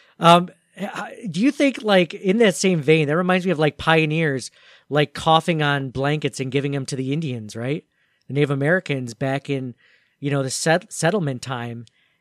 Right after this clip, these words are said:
And it's like, couldn't you see, like, the Patriots doing that at, like, a Gillette Stadium game, them, like, coughing on the towels or something?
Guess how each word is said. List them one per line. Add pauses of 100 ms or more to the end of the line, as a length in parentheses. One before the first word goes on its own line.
And
it's
like,
couldn't
you
see,
like,
the
Patriots
doing
that
at,
like, (480)
a
Gillette
Stadium
game,
them,
like,
coughing
on
the
towels
or
something?